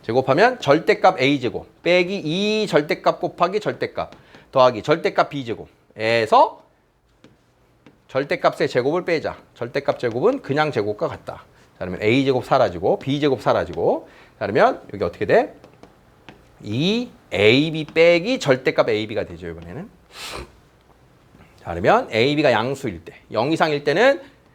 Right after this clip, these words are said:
그대로 빠져서 영이 되고 에이 비가 음수일 때는 얘가 마이너스 풀리니까 에이 비 더하기 이 에이 비가 됩니다.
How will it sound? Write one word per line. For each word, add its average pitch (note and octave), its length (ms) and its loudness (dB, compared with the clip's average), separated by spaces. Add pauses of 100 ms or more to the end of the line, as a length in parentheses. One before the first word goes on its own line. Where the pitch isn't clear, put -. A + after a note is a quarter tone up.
(340)
그대로 B2+ 480 2 (240)
빠져서 C#3 360 0
영이 G#2 260 0
되고 G#2+ 640 0
에이 B2+ 180 0
비가 C3+ 160 4
음수일 F3 540 -2
때는 B2 480 -2
얘가 A2 160 2
마이너스 D3+ 420 -2
풀리니까 E3+ 600 0 (520)
에이 B2+ 180 0
비 D3+ 80 -4
더하기 C#3 300 4
이 D#3+ 280 -2
에이 F#3+ 160 4
비가 A2+ 180 -6
됩니다. - 320 -20